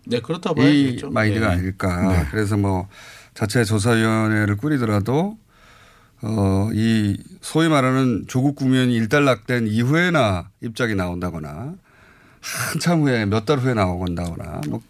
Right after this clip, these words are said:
Speaker 2: 그
Speaker 3: 아무도 기억하지 못할 때.
Speaker 2: 네, 그럴 때 조심스럽게 나온다든가
Speaker 3: 음.
Speaker 2: 그런 전략이 아닐까 싶어요.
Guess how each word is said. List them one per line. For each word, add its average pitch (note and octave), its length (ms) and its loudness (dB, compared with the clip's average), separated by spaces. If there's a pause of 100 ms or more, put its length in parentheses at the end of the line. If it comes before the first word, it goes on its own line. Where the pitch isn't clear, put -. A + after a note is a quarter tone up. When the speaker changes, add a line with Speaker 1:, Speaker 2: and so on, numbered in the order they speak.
(120)
Speaker 2:
그 - 140 -12
Speaker 3:
아무도 E3 320 6
기억하지 A#2+ 400 0
못할 F#2 320 -2
때. F2+ 140 -4
Speaker 2:
네, F2 360 -2
그럴 B2 300 0
때 G#2+ 400 0 (400)
조심스럽게 G#2+ 560 0
나온다든가 F2+ 680 -2
Speaker 3:
음. - 380 -8 (520)
Speaker 2:
그런 A#3+ 500 2
전략이 A2+ 300 2
아닐까 G2 300 -2
싶어요. - 400 -14